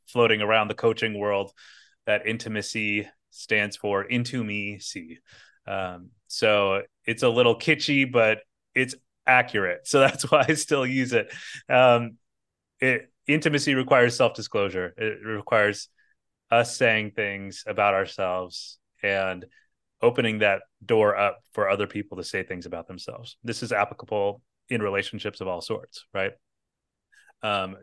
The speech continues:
it's applicable in, in a podcast interview even, you know what I mean? Just, like, inviting people to speak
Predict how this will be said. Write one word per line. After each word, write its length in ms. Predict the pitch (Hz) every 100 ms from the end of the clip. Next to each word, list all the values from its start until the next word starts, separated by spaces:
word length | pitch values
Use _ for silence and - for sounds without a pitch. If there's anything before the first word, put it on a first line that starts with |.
| _ _ _ _ -
it's 240 | 110 -
applicable 640 | 110 110 123 117 117 127 123
in, 120 | 123
in 180 | 120 127
a 60 |
podcast 540 | 127 151 127 92 - 92
interview 300 | 87 87 90
even, 260 | 95 101
you 100 | 110
know 80 | 113
what 120 | 120
I 20 |
mean? 220 | 117 127 120
Just, 160 | 110
like, 140 | 104 -
inviting 460 | 107 98 107 117 113
people 320 | 113 - 101
to 120 | 104
speak 380 | - - 90